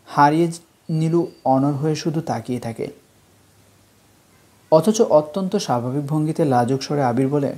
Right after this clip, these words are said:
"আর বলো না, এয়ারপোর্ট থেকে ফেরার পথে একটু ঠান্ডা ঠান্ডা লাগছিল। রাস্তার পাশের টং দোকান থেকে ড্রাইভারের আনা চা খেতেই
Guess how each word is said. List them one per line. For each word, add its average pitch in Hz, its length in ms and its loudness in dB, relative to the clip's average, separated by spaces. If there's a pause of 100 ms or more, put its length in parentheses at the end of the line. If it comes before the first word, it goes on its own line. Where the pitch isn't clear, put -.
(580)
"আর 170 200 4
বলো 117 240 0
না, 85 120 -8 (540)
এয়ারপোর্ট 143 380 0
থেকে 170 200 -2
ফেরার 160 280 0
পথে 165 320 -2 (400)
একটু 180 280 0
ঠান্ডা 139 280 0
ঠান্ডা 139 240 0
লাগছিল। - 400 -2 (720)
রাস্তার 160 340 4
পাশের 220 400 0
টং 139 240 2
দোকান 151 260 -2
থেকে 156 340 -2 (320)
ড্রাইভারের 143 500 2
আনা 160 240 0
চা 123 240 0
খেতেই 143 440 -4